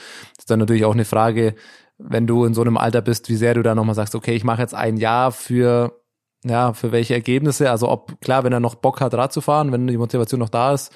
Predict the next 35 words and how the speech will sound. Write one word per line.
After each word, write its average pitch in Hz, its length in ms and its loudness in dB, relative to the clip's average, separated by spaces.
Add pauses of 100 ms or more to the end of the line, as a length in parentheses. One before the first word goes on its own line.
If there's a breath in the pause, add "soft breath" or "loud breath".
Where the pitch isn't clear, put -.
(260 loud breath)
ich - 60 -8
würd 123 160 0
mich, 123 200 0
ich 123 120 -8
freue 131 120 2
mich 127 140 0
über 123 120 2
jedes 131 300 2
Rennen, 135 140 2
bei 127 100 2
dem 123 140 2
Mark 117 160 0
Cavendish 135 340 0
am 113 80 -2
Start 123 300 -2
ist, 107 160 -4
aber 104 140 -4
am 107 80 -4
Ende 113 160 -2
ist - 80 -6
auch 107 100 -6
die - 100 -20
Frage, 120 440 -2 (680 loud breath)
ähm, 113 460 0
muss 117 160 0
er 123 120 2
für 123 100 2
sich 127 180 2
selber 143 240 2
vielleicht 113 240 0
auch 113 40 2
ein 110 80 0
bisschen 110 200 -2
entscheiden, 110 340 -2
ob - 240 -6